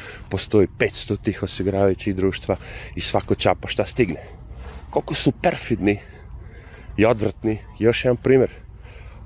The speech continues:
A, prijateljica jedna koja je u New Jersey živela, ne znam da li je dalje tamo, ali tamo je kupila kuću, e, i na nesreću ta kuća se nalazi u delu gde, ono, zna da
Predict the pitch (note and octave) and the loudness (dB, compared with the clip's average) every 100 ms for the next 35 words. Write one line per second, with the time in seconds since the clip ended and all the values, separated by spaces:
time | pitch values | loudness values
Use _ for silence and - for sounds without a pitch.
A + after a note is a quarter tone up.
0 | - F2 E2 - F#2+ - G#2+ A2 - G#2+ | -4 0 0 0 -2 2 2 2 2 2
1 | G2 G#2 - F#2+ F2 - - F2+ F#2+ F#2+ | 4 2 0 -2 -2 -6 -6 0 2 2
2 | F#2+ G#2 G2 G2 F#2+ F2+ F#2 G#2+ A2 - | 4 2 2 0 2 4 4 4 0 -8
3 | F#2 E2+ F2+ E2+ D#2+ D#2+ E2+ D#2 - F#2+ | -4 -4 -2 -2 -2 0 0 0 0 2
4 | B2 - - - - - - F2+ G2 F#2+ | 2 0 -12 -16 -14 -8 -6 0 2 2
5 | F2 F#2 - F2+ - F2+ - D#2+ - - | 2 0 0 -2 0 -2 2 0 -2 -14
6 | - F2+ F2 E2+ - - - - - - | -4 2 2 2 -4 -16 -14 -14 -14 -8
7 | - C3+ - - A2+ G#2+ G#2 G#2+ D3 - | 2 4 2 0 4 6 6 4 0 0
8 | E3 D3 - - - - - - - A#2 | -2 -2 -6 -18 -16 -16 -6 -4 -2 0
9 | - G2 - G2 G2 G2+ F#2+ G2 - - | -2 -2 0 4 4 4 0 -4 -6 -14
10 | - - - - F2+ F2+ F#2+ F#2+ F2+ F2+ | -16 -16 -12 -8 -2 4 6 6 4 0
11 | - - - - E2+ G2 F2+ F2+ F2 E2+ | -10 -18 -14 -4 2 4 6 4 4 2
12 | - - - - - - F2 G2 G2+ F#2 | -2 -16 -18 -18 -14 -6 0 4 6 4